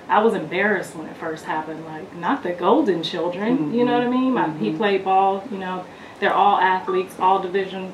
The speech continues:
Speaker 1: One and Two scholarships.
Speaker 2: Yeah.
Speaker 1: So that was kinda embarrassing, and I didn't really share it. But again, when you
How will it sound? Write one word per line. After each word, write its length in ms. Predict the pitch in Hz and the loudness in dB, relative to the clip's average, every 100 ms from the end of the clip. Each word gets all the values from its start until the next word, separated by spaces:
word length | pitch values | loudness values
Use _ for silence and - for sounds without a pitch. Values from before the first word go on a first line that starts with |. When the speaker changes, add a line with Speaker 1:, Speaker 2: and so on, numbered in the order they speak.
| 180 | -6
Speaker 1:
One 200 | 185 190 | -4 -4
and 120 | 185 | -4
Two 160 | - 208 | -2 -2
scholarships. 720 | - 196 185 185 - 180 165 | -2 -4 -2 -4 -6 -6 -6
Speaker 2:
Yeah. 200 | 151 156 - - - | -6 -8 -12 -18 -16
Speaker 1:
So 340 | - 190 185 - - | -4 0 0 -2 -2
that 140 | 202 | -2
was 120 | 214 - | -2 -2
kinda 260 | 220 208 | 0 0
embarrassing, 520 | 175 180 208 202 - 165 | -2 0 0 0 -6 -8
and 80 | |
I 120 | 160 165 | -8 -4
didn't 240 | 190 180 | -4 -4
really 220 | 180 170 | -8 -8
share 380 | 170 - 185 190 | -6 -4 -4 -4
it. 180 | 190 - - - - - 175 | -6 -10 -14 -20 -20 -20 -14
But 260 | 180 156 - - | -8 -6 -6 -8
again, 440 | 190 190 175 170 | -8 -6 -8 -10
when 100 | |
you 100 | 175 | -10